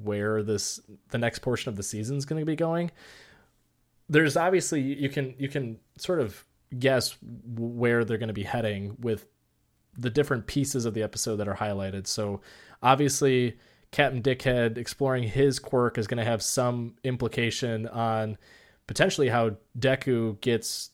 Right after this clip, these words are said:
the rest of his powers through One for All and then also being able to master them. We're also assuming that we're gonna somehow f-, figure out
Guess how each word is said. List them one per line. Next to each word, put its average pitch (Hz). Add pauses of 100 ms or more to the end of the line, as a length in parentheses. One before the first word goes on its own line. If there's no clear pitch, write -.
the 117
rest 120
of 98
his 165 (500)
powers 113
through 120
One 107
for 113
All 107
and 107
then 110
also 113
being 110
able 101
to 104
master 123
them. 104 (1120)
We're 131
also 147
assuming 135
that 120
we're 113
gonna 113
somehow 120
f-, - (340)
figure 127
out 113